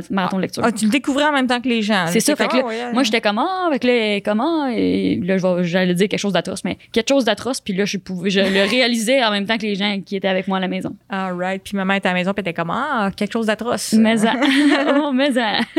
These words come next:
Speaker 2: Ah, mais c'est bon à savoir. Donc, euh, Simon Boulris, ça fait-tu deux de lui que tu nous amènes ? Euh,
Speaker 1: Oui, ben, c'est, il fait, il est quand même très, très, euh, prolifique comme, euh, auteur,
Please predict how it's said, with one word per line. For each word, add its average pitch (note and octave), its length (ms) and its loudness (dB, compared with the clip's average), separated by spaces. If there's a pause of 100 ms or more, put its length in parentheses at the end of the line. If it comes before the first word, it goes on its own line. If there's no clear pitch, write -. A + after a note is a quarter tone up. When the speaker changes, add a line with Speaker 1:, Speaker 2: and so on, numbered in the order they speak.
Speaker 2:
Ah, - 200 0
mais G#3+ 100 2
c'est A3+ 140 -4
bon B3 100 2
à G4 40 -2
savoir. C4 280 2
Donc, C#4+ 240 -4
euh, A3+ 680 0
Simon D4 240 -2
Boulris, C4+ 280 -2
ça D#4+ 120 -4
fait-tu C4+ 260 -4
deux F4 100 2 (160)
de A#3 60 2
lui A#3 180 -2
que E4+ 80 -4
tu C4 140 -4
nous B3 180 4
amènes ? A3+ 200 0 (260)
Euh, - 340 2
Speaker 1:
Oui, E4+ 160 0
ben, A3+ 300 0
c'est, A#3 220 -4
il G#3+ 180 0
fait, C#4+ 220 0
il A3+ 80 4
est - 20 0
quand B3 100 -2
même F#4 220 -2
très, C4+ 240 0
très, B3 540 0
euh, - 20 -4
prolifique A3 480 0
comme, G3+ 220 2
euh, F3+ 260 0
auteur, F#3 360 0